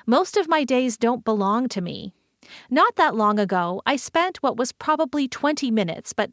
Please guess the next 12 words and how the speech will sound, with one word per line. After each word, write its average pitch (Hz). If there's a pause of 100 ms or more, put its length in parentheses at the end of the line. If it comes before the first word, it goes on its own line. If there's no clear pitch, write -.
felt 233
like -
three 202
days, 202 (320)
playing 359
a 339
game 185
my 214
daughter 214
invented 190
called, 202
quote, 220